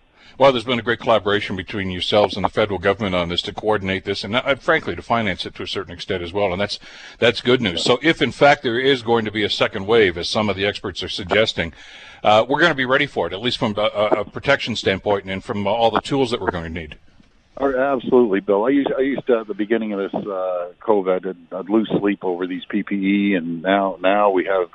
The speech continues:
Speaker 2: uh, millions and millions of P P E, not just for ourselves,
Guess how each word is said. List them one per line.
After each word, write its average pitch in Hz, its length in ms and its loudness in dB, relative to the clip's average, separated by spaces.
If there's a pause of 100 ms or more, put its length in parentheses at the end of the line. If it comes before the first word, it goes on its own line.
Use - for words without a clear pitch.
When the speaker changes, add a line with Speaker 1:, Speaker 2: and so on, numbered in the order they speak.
Speaker 2:
uh, 87 220 4
millions 101 360 0
and 90 120 -2
millions 98 420 -6
of 85 180 -2
P 113 120 0
P 104 200 2
E, 104 40 4
not 147 220 4
just - 180 0
for 127 100 4
ourselves, 107 460 2